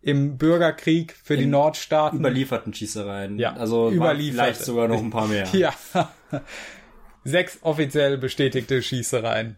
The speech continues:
Speaker 1: Und im Bürgerkrieg hat er als Spion für die Nordstaaten gearbeitet. Er hat zusammen mit, äh, Buffalo Bill Gefangene nach Topeka gebracht. Also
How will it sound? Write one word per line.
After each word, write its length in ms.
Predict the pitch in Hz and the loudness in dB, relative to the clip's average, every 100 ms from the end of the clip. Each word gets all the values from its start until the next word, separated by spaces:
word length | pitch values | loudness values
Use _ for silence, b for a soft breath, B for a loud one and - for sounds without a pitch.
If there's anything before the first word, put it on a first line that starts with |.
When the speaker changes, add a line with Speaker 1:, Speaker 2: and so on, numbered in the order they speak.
| - | -10
Speaker 1:
Und 480 | 123 113 110 - - _ b b b b | -8 -6 -8 -12 -20 _ b b b b
im 140 | 151 147 | -2 2
Bürgerkrieg 580 | 190 185 180 180 180 - | 4 2 2 -2 -2 -2
hat 140 | 156 | 0
er 300 | 156 143 139 - | 4 2 0 -2
als 200 | 135 131 | -2 -2
Spion 600 | - 147 139 160 170 160 | 0 2 4 4 4 2
für 160 | 160 | 2
die 100 | 139 | 2
Nordstaaten 960 | 139 143 156 - 165 156 156 160 151 139 | 4 4 2 0 2 4 2 0 -4 -4
gearbeitet. 920 | - 131 143 147 147 147 147 147 135 - | 0 2 4 4 4 2 2 0 -2 0
Er 160 | 127 | 2
hat 180 | 139 - - | 2 -2 -16
zusammen 440 | - 131 143 156 151 | -10 0 0 2 0
mit, 240 | 147 - | -2 -2
äh, 220 | 135 135 | 0 0
Buffalo 460 | 123 151 156 147 143 | 0 0 2 2 2
Bill 320 | 139 151 160 | 4 4 4
Gefangene 640 | 143 139 147 156 151 151 | 2 0 0 2 0 0
nach 240 | 151 143 143 | 2 0 0
Topeka 760 | - 135 147 156 160 151 143 - | -4 -4 -2 0 2 2 2 -2
gebracht. 560 | 135 131 143 147 - - | -8 0 0 0 -8 -4
Also 480 | 127 123 131 127 | -2 2 2 0